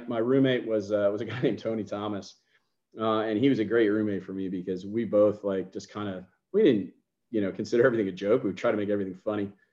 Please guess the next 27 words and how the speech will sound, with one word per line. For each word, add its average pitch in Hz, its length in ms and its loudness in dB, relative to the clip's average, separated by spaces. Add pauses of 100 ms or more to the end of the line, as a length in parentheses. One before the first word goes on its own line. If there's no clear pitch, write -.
(400)
uh, 104 240 2 (120)
even 120 240 2
to 107 80 6
the 101 100 4
point 104 360 -2
where 95 380 2 (340)
one 120 200 4
night 110 200 4
we 110 100 0
just 101 240 -6 (280)
decided 101 540 -2
that 92 120 -2
we 101 140 -2
were 104 80 2
gonna 101 180 -2
go 101 140 2
on 98 80 -4
a 90 40 -6
mail 95 360 -2
run, 90 400 -8 (320)
uh, 98 160 -6
while 101 180 0
all 98 100 2
the 98 100 2
upperclassmen 98 600 -4
were 95 140 -8
outside. 90 500 -8